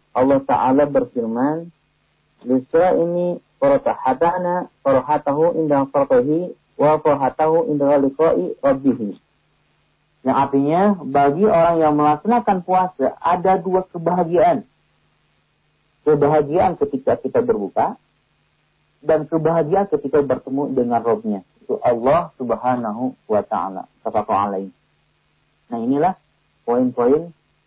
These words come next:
keutamaan bulan suci Ramadan seribu empat ratus empat puluh satu Hijriah.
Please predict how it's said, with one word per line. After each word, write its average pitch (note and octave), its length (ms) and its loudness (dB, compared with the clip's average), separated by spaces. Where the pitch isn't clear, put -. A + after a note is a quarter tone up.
keutamaan C3 880 -2
bulan B2 400 -2
suci A#2+ 160 -8
Ramadan A#2 640 0
seribu A#2 480 -4
empat A2+ 180 -6
ratus A2+ 380 -4
empat A2 400 -8
puluh A2 160 -2
satu G#2+ 320 -10
Hijriah. G#2+ 560 -2